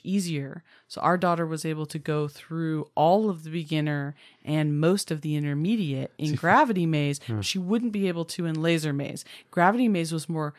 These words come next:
Speaker 1: was more hands-on. Um,
Speaker 2: You're ab-,
Speaker 1: tactile.
Speaker 2: you're absolutely right. The, the beam splitter element of the laser maze is confusing because it, it, there is a pat-, there's an orientation on which way you wanna split the
Speaker 1: It,
Speaker 2: beam.
Speaker 1: it takes much more,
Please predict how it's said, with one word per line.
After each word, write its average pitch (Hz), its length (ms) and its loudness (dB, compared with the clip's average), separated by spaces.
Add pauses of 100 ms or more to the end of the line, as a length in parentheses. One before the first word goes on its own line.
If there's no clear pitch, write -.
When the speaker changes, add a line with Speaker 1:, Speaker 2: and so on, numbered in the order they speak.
(280)
Speaker 1:
was 165 220 -2
more 156 220 -2
hands-on. 160 920 0 (720)
Um, 151 420 0
Speaker 2:
You're 135 120 6
ab-, 131 100 4
Speaker 1:
tactile. 208 340 0
Speaker 2:
you're 139 80 6
absolutely 123 340 0
right. 101 160 -4
The, 117 120 0
the 110 160 -4
beam 135 480 0
splitter 117 600 0
element 107 600 -2 (180)
of 110 160 -4
the 107 80 -6
laser 107 260 0
maze 117 320 -2
is 107 120 -8
confusing - 600 -10 (220)
because 110 280 -2
it, 107 180 -2
it, 120 140 -8
there 107 140 2
is 104 120 0
a 104 80 0
pat-, 113 400 -6
there's 110 200 0
an 107 80 -4
orientation 104 640 -6
on 90 180 -10
which 107 260 -2
way 107 160 2
you 98 200 -4
wanna 95 260 -8 (320)
split - 400 -6
the - 140 -6
Speaker 1:
It, - 60 4
Speaker 2:
beam. 95 100 -2
Speaker 1:
it 208 80 0
takes 294 240 -2
much 269 240 2
more, 214 400 2